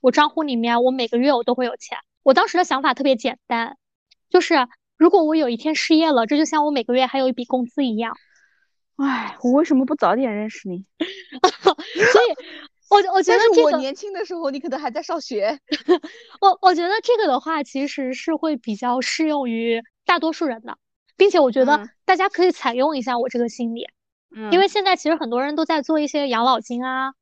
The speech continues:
Speaker 1: 对吧？
Speaker 2: 嗯，
Speaker 1: 做一些这种未来的规划。
Speaker 2: 嗯。
Speaker 1: 我觉得这个的话，它其实就是给我这种感觉，就是让我觉得我每个月都有一笔钱。
Speaker 2: 嗯。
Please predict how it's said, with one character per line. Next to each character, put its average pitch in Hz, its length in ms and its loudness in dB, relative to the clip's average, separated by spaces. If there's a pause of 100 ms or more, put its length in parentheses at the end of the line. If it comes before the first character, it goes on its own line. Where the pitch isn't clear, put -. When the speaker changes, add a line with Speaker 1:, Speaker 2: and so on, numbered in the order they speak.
(260)
Speaker 1:
对 269 100 2
吧？ 226 160 4
Speaker 2:
嗯， 214 280 -4
Speaker 1:
做 302 160 2
一 285 40 4
些 226 160 4
这 208 60 0
种 254 220 -2
未 311 100 2
来 247 160 0
的 240 140 -4
规 285 160 0
划。 285 240 -2
Speaker 2:
嗯。 - 40 -8 (260)
Speaker 1:
我 262 100 4
觉 269 80 4
得 330 100 6
这 415 140 0
个 349 100 0
的 247 80 0
话， 254 180 0
它 302 160 -2
其 277 200 -2
实 254 200 2
就 302 140 0
是 269 160 -4
给 254 120 0
我 247 140 2
这 254 80 -4
种 240 140 -2
感 233 220 -12
觉， 269 100 -14 (180)
就 294 120 2
是 285 100 0
让 294 140 0
我 262 80 -2
觉 247 120 0
得 254 80 4
我 277 100 4
每 247 120 -4
个 240 100 -6
月 262 140 2
都 247 140 2
有 240 60 2
一 233 40 0
笔 254 140 -10
钱。 - 240 -12 (400)
Speaker 2:
嗯。 226 320 -2